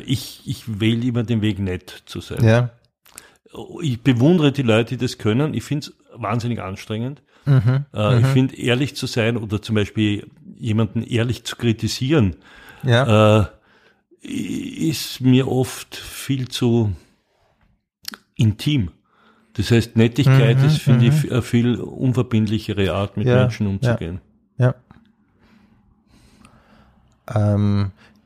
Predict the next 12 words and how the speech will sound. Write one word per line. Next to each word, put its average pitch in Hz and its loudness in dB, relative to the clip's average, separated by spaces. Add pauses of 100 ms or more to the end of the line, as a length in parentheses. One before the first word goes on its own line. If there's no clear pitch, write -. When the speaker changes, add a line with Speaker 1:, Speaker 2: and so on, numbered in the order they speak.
(160)
Speaker 2:
gibt's - -4
irgendetwas, 139 0 (880)
ähm, 113 2 (600)
von 127 -4
dem 131 2
sehr 131 0
viele 151 -4
Leute 110 0 (1040)
auch 107 -2
in 117 2
deinem 117 2
Umfeld 135 0